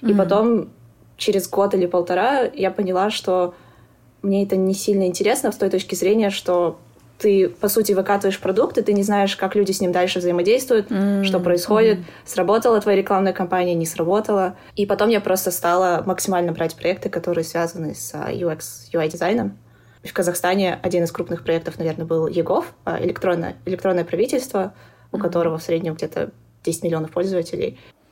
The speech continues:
Speaker 2: Ого, ну это довольно большой проект. То есть ты была таким уже синьор-дизайнером или как? Или ты была одним из людей, которые работали в проекте?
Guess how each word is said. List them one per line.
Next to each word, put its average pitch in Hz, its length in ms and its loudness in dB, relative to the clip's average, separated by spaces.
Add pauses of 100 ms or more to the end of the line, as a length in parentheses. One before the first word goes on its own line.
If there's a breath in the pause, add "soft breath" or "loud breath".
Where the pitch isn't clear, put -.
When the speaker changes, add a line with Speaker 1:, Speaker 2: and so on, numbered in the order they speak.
(120)
Speaker 2:
Ого, 208 260 -2
ну 214 80 0
это 202 60 0
довольно 214 260 4
большой - 240 0
проект. - 360 -6 (360 loud breath)
То - 60 -4
есть 208 120 -4
ты 214 60 -2
была 214 180 2
таким 196 540 -6
уже 190 320 0
синьор-дизайнером 190 960 -2
или 185 120 -10
как? - 280 -14
Или 185 80 -10
ты 185 120 -16
была 175 420 -8 (260)
одним 202 220 -4
из 190 100 -8
людей, 180 260 -6
которые 247 280 -8
работали 208 300 -6
в - 80 -12
проекте? 185 440 -10